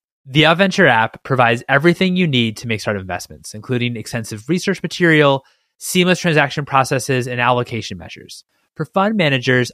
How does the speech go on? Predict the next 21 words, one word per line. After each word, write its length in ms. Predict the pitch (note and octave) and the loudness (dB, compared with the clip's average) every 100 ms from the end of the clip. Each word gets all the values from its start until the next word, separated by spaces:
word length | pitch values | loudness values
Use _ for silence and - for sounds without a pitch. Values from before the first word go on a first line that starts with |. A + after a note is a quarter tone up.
| - | 0
Aventure 500 | C#3 D#3 D#3 - D3+ | 2 2 -2 0 -2
seeks 480 | - - E3 - - | -2 -6 -6 -8 -8
to 120 | D3 | -6
help 280 | C#3 C#3+ C#3+ | 0 -2 -2
you 140 | A#2+ | -10
streamline 560 | - - F#3 F3 F#3 F#3+ | -10 -6 -4 0 0 0
your 140 | D#3 | 2
operations 600 | C#3+ C3 A#2+ A#2+ C3 B2+ - | 2 0 -2 -2 -6 -8 -10
and 160 | A#2 | -6
launch 260 | A2+ G#2+ A2 | -4 -4 -6
your 80 | G2+ | -10
fund. 240 | - - _ _ _ _ C#3 | -12 -18 _ _ _ _ 0
Now, 460 | C#3 C#3+ C#3+ D#3 _ | 2 4 2 0 _
typically, 800 | - - B3+ C4+ - B2+ A#2 A2+ B2 | -12 -2 0 0 0 0 0 -2 -4
venture 240 | C3 E3+ | -4 -4
capital 400 | D3+ C#3+ C#3 D3 | 0 0 0 -2
and 80 | C#3 | -2
startup 260 | - B2 B2 | 0 0 0
investments 460 | A2 G2+ - G#2+ - | -4 -4 -6 -8 -4
are 120 | A2 | -4
illiquid, 420 | G2+ F2 - | -4 -8 -14